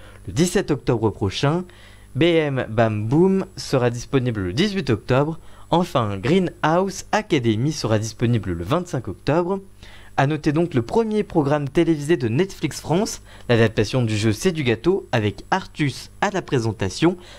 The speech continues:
à partir du vingt-cinq octobre prochain, comme on vous l'a dit un petit peu plus tôt.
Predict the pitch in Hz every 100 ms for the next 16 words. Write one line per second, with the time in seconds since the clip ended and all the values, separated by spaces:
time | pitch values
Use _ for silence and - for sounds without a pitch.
0 | - 113 - 107 - 131 98 147 165 156
1 | 139 123 - 110 107 90 131 117 160 -
2 | 139 110 98 95 92 143 196 - - -
3 | 113 110 185 208 165 139 120 - 202 247